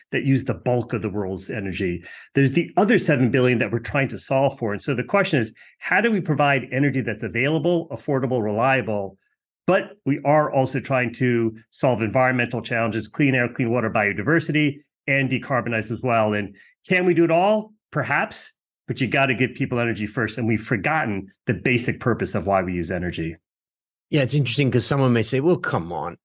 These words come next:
Speaker 2: Arjun, you know, there was a time when we didn't have oil and gas and all this stuff, and the humans existed." And I think the point is that was human energy.
Speaker 1: Well, that's exactly right. So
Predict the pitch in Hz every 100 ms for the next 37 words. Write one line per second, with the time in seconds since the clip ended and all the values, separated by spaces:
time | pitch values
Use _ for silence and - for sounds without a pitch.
0 | _ - 98 90 113 101 - _ 104 90
1 | 92 - _ - 113 117 107 107 - 110
2 | 107 107 101 101 101 92 110 113 98 85
3 | 87 80 92 90 98 101 76 90 90 87
4 | 87 - 101 90 87 92 - 135 131 147
5 | 131 127 165 185 117 101 - 98 - 131
6 | 107 101 101 101 127 95 110 127 120 95
7 | - - _ _ 131 131 113 110 - -
8 | 226 247 110 85 85 - - _ _ _
9 | _ _ _ _ _ - 160 156 160 151
10 | 117 143 139 135 127 117 104 - 151 131
11 | 123 123